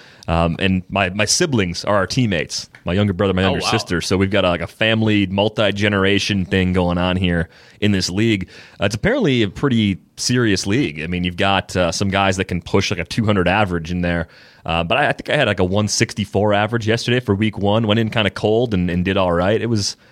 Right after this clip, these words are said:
Speaker 1: un-, you know, less than ideal conditions. You know, it was
Speaker 2: Right.
Speaker 1: humid.
Speaker 2: It was.
Speaker 1: Lanes
Speaker 2: It was
Speaker 1: were a
Speaker 2: very
Speaker 1: little
Speaker 2: humid.
Speaker 1: sticky, so my, my footwork was a little sloppy.
Speaker 2: You gotta get in
Speaker 1: Um,
Speaker 2: the cage.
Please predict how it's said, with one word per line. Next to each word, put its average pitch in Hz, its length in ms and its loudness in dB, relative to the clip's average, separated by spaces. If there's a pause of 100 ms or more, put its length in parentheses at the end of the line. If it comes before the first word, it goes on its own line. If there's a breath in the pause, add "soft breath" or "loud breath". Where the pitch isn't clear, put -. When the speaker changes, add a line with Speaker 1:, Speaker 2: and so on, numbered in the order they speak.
(360 soft breath)
Speaker 1:
un-, 131 180 0
you 147 80 -2
know, 135 60 2
less 160 240 0
than 240 140 -4
ideal 175 300 0
conditions. 131 600 -2
You 113 60 0
know, 123 80 2
it 143 40 2
was 131 120 0
Speaker 2:
Right. - 80 -8
Speaker 1:
humid. 131 360 2 (140)
Speaker 2:
It 107 60 -14
was. 98 360 -4
Speaker 1:
Lanes 135 280 0
Speaker 2:
It 131 40 2
was - 0 -
Speaker 1:
were 139 40 2
a 131 60 2
Speaker 2:
very 131 80 0
Speaker 1:
little 101 140 0
Speaker 2:
humid. 98 140 -4
Speaker 1:
sticky, 160 340 0
so 101 360 0
my, 98 180 2
my 95 200 0
footwork 135 580 -2
was 123 80 -2
a 127 60 2
little 117 100 2
sloppy. 143 560 -2 (300 soft breath)
Speaker 2:
You 123 100 -4
gotta 123 100 2
get 92 60 0
in 92 40 2
Speaker 1:
Um, 87 40 -2
Speaker 2:
the 90 60 -4
cage. 104 380 -4